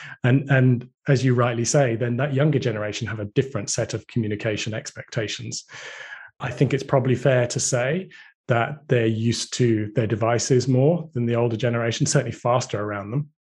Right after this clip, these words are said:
And because they're faster around them, they're probably also lazier about life in general. Um, I count myself in that, even though I'm not the young crew. I do have a phone and have started to find myself being in-, increasingly less prepared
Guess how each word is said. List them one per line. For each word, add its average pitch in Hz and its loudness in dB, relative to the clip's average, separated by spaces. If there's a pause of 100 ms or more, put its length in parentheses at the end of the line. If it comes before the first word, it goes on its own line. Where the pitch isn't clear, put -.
(140)
And 127 2
because 151 4
they're 123 2
faster 135 2
around 107 -2
them, 113 2
they're 113 2
probably 143 2
also 113 0
lazier 113 0
about 107 -2
life 110 -4
in 104 -4
general. 110 -4 (300)
Um, 117 0
I 135 4
count 156 2
myself 117 -2
in 107 -6
that, 113 -6
even 120 0
though 117 0
I'm 120 2
not 127 2
the 117 -2
young 117 0
crew. 113 2 (200)
I 131 4
do 135 6
have 127 2
a 113 -4
phone 127 2
and 123 -2
have 120 0
started 131 0
to 131 -2
find 123 0
myself 117 0
being 113 0
in-, 123 -4 (240)
increasingly 139 4
less 120 2
prepared 123 -2